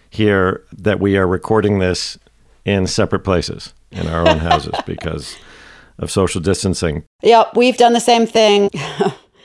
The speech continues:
Speaker 2: And I've asked my daughters to take care of our dog, so I hope, uh,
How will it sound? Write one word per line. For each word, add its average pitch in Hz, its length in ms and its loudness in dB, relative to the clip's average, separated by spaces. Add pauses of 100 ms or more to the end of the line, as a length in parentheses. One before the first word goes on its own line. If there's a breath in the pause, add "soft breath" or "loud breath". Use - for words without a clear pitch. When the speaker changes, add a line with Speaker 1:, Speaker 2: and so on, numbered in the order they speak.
(440 loud breath)
Speaker 2:
And 196 100 4
I've 208 220 4
asked 233 380 4
my 214 120 4
daughters 175 300 4
to 185 80 0
take 175 260 0
care 170 320 2
of - 200 0
our 143 260 2
dog, 151 400 0
so 156 200 -2
I - 100 0
hope, 160 360 -4
uh, 123 280 -2